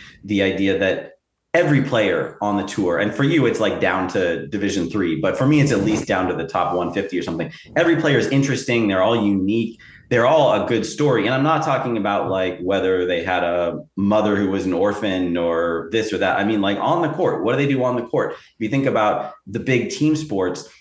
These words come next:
think about if you're a baseball fan, how many baseball players can you name? How many baseball players can you say something unique about?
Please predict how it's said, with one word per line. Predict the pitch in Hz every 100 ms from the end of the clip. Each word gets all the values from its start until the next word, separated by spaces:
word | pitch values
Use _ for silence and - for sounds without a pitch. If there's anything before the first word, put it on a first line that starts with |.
| -
think | 160
about | 180 151 107
if |
you're | 117 104
a |
baseball | 110 117 101 90
fan, | 92 82
how | - 143
many | 147
baseball | 104 101 101 101 90
players | 98 92 87
can | 107
you | 95
name? | 87 92 78
How | 73
many | 143 151
baseball | 113 117 120 107
players | 95 90
can | 101
you | 92
say | 107 101
something | 107 98 92
unique | 98 107 95
about? | 82 71